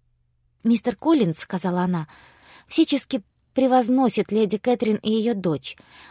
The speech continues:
но некоторые странности в его рассказах о своей благодетельнице заставили меня заподозрить, что чувство признательности ввело его в заблуждение.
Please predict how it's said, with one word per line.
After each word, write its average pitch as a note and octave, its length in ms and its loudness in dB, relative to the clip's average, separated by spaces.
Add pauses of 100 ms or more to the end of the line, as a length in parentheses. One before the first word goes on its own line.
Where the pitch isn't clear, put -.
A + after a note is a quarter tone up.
(140)
но A#3+ 220 2
некоторые A3+ 500 0
странности G#3+ 640 -2
в F3+ 80 -4
его G3 260 -4
рассказах G3+ 560 0
о G3 60 2
своей G#3 460 0 (300)
благодетельнице G3 1000 0 (300)
заставили B3+ 500 0
меня A#3 240 2
заподозрить, G#3 680 0
что G3 320 -4
чувство G#3+ 400 -6
признательности G3 800 -2
ввело G3 500 0
его A#3+ 440 0 (280)
в G3+ 60 -4
заблуждение. G3+ 880 0